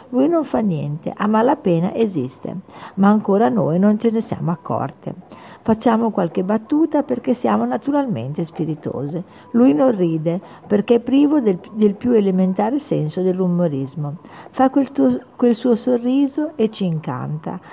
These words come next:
Al momento del conto non muove un muscolo. "Dividiamo?", diciamo quasi inebri-, inebriate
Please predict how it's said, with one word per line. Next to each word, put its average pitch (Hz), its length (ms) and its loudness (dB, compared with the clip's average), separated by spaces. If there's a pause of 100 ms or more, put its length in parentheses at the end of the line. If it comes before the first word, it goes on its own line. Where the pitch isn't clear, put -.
(200)
Al 185 180 2
momento 214 480 2
del 214 240 -2
conto 254 520 -2
non 220 200 0
muove 165 320 0
un 190 120 2
muscolo. 151 580 -6 (240)
"Dividiamo?", 247 840 0 (260)
diciamo 202 500 2
quasi 202 340 0
inebri-, 175 640 0
inebriate 202 880 0